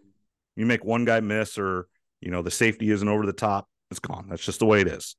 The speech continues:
Happens. Okay, no big deal. So there's another big play. So now they got four touchdowns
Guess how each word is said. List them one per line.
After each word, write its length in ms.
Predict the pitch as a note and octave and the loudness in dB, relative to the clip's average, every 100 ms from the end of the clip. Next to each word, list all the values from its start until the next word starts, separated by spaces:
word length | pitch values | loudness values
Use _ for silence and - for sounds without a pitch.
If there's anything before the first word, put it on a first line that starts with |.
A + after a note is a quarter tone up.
| _ | _
Happens. 500 | A#2+ G2+ - - _ _ _ - | -6 -6 -10 -20 _ _ _ 0
Okay, 200 | F#2 - - - | 0 0 -4 -2
no 120 | G2+ | 2
big 180 | A2 F#2 | 2 2
deal. 220 | E2 - _ _ _ _ _ _ _ _ _ _ _ _ _ | -2 -4 _ _ _ _ _ _ _ _ _ _ _ _ _
So 160 | - A2 | 0 6
there's 320 | D#3 E3+ - - | 6 6 2 2
another 320 | A2+ B2+ G#2+ | 6 8 6
big 240 | E2 F2+ | 4 -2
play. 180 | - D#2+ | -4 -8
So 140 | - A2 | -2 4
now 160 | D3+ | 6
they 80 | F#3 | 6
got 220 | C3 F#2 _ | 4 0 _
four 220 | C3 B2+ | 6 6
touchdowns 680 | G#2+ G2 E2+ - F2+ F2+ - | 4 0 -4 -4 -4 -4 -8